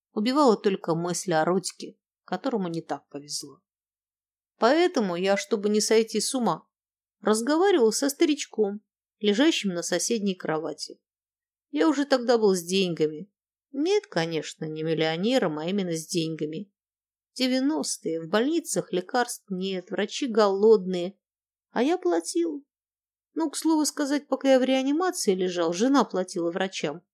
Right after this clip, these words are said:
И лекарства с Японии заказывала.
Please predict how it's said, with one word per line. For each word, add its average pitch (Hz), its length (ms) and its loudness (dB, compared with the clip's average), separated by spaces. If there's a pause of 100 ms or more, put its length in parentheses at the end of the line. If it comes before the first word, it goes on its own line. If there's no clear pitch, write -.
(360)
И 311 100 2
лекарства 220 540 4
с - 120 -6
Японии 196 400 -2
заказывала. 180 800 -4